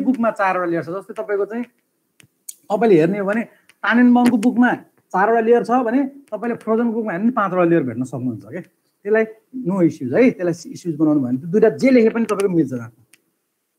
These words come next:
अँ।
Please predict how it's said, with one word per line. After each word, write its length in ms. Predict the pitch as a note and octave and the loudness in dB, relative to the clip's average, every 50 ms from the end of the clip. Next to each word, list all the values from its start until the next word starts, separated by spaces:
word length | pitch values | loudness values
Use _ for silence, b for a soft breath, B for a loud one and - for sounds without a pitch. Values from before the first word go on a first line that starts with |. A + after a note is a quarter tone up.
| _ _ _ _ _ _ _ _ _ _ _ _ _ _ _ _ _ _ _ _ _ _ _ _ _ _ _ _ _ _ _ _ _ _ _ _ _ _ _ _ _ _ _ _ _ _ _ - F4+ - _ _ _ _ _ _ _ _ _ _ _ _ _ _ _ _ _ _ _ _ _ _ _ _ _ - | _ _ _ _ _ _ _ _ _ _ _ _ _ _ _ _ _ _ _ _ _ _ _ _ _ _ _ _ _ _ _ _ _ _ _ _ _ _ _ _ _ _ _ _ _ _ _ -16 -16 -16 _ _ _ _ _ _ _ _ _ _ _ _ _ _ _ _ _ _ _ _ _ _ _ _ _ -8
अँ। 220 | G3+ A3 A3 E3+ | -4 -2 -2 -2